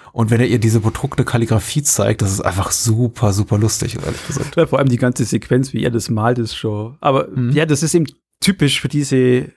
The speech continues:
Speaker 2: für diese Filme. Es wird ga-, fliegen ganz viele Worte rum. Hier, der Kranich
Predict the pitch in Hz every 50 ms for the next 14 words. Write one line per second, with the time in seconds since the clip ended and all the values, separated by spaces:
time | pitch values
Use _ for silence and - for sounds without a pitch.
0 | _ _ _ _ - - - - - 123 135 147 127 123 120 - - 147 156 160
1 | 147 120 120 120 117 113 - - - - - - 147 156 - - - - - _
2 | _ _ - - - 156 - 139 - - 160 220 214 185 143 170 226 247 - -
3 | 196 170 156 139 135 160 226 220 208 190 151 165 180 190 190 190 165 - 196 233
4 | 240 196 - 160 156 147 - - 175 175 202 220 208 185 - - - - -